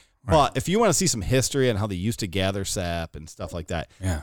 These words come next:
Speaker 2: I, I really
Speaker 1: On
Speaker 2: it
Speaker 1: sleds, right? They'd use
Speaker 2: sleds
Speaker 1: sleds.
Speaker 2: and shoulder harnesses, so they could carry two buckets at a time, and the weight would be equal. So, you know, it, it, we, and Megan and I, so you asked back to go back when you
Speaker 1: Yeah.
Speaker 2: asked how we collect our sap.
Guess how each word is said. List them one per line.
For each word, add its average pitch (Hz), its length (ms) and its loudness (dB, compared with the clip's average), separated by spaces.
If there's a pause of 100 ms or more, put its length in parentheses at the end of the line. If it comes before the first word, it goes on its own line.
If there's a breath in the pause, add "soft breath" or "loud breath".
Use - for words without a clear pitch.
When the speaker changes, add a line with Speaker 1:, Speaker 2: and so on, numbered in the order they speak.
Speaker 2:
I, 147 340 2
I 110 100 -2
really 123 240 6
Speaker 1:
On 127 60 6
Speaker 2:
it 110 40 4
Speaker 1:
sleds, 101 680 4
right? 110 320 2
They'd 117 120 -6
use 107 100 6
Speaker 2:
sleds 170 400 8
Speaker 1:
sleds. 135 440 6
Speaker 2:
and 143 80 4
shoulder 156 520 6
harnesses, 104 520 0
so - 100 -4
they 120 100 -2
could 113 140 -6
carry 123 220 -2
two 131 200 0
buckets 123 360 0
at 113 120 -2
a 101 80 -2
time, 120 480 2 (400)
and 117 300 -6
the 123 80 0
weight 127 220 4
would 131 120 -4
be 107 280 0
equal. 90 280 -2
So, 101 320 0
you 110 180 0
know, 92 220 -2
it, 101 200 -14
it, 120 240 -18 (280)
we, 156 400 -6
and 117 280 -6
Megan 170 260 2
and 127 140 2
I, 123 200 4
so 117 260 2
you 131 220 4
asked 120 320 2
back 113 180 0
to 104 80 -6
go 104 100 2
back 95 220 0
when 107 200 -2
you 104 160 2
Speaker 1:
Yeah. 104 100 -2
Speaker 2:
asked 101 100 -4
how 131 140 0
we 113 160 0
collect - 240 -8
our 71 80 -10
sap. 64 260 -10